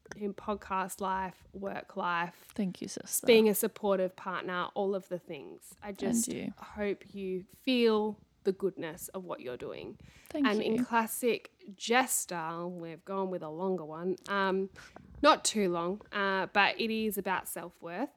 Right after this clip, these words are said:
Speaker 1: So, um, it goes a little bit like this. It's by Nikki Banas, the, who wrote this quote. Um, "The only one who gets to decide your worth is you.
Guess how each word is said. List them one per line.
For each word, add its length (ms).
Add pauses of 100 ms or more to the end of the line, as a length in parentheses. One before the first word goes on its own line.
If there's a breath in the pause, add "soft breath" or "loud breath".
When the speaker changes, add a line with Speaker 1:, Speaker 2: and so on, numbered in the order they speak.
(440 soft breath)
Speaker 1:
So, 560 (180)
um, 240
it 80
goes 180
a 40
little 120
bit 140
like 180
this. 200
It's 120
by 500
Nikki 380
Banas, 640 (320)
the, 140
who 200
wrote 160
this 140
quote. 260 (520 loud breath)
Um, 360 (120)
"The 140
only 260
one 280
who 100
gets 280
to 60
decide 580
your 100
worth 380
is 220
you. 280